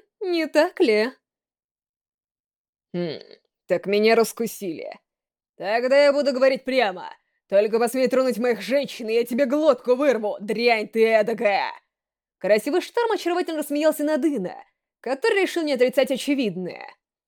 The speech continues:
«Тогда победи меня. Если сможешь, я не буду трогать ни твоих женщин, ни твой остров. Но если проиграешь, станешь моим подчинённым.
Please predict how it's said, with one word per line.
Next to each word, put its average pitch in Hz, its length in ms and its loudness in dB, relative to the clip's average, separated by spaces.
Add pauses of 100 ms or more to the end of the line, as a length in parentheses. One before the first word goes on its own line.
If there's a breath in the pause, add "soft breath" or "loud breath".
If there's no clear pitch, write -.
(420)
«Тогда 302 540 2
победи 240 560 0
меня. 190 500 -4 (440)
Если 339 440 0
сможешь, 302 580 -6
я 311 180 -4
не 285 100 -2
буду 254 300 -4
трогать 214 440 0
ни 208 140 0
твоих 202 360 2
женщин, 214 760 -8 (500)
ни 370 300 0
твой 214 420 2
остров. 202 540 -6 (680)
Но 254 320 -2
если 226 440 2
проиграешь, 220 840 -2
станешь 302 480 -4
моим 277 340 2
подчинённым. 208 1040 -2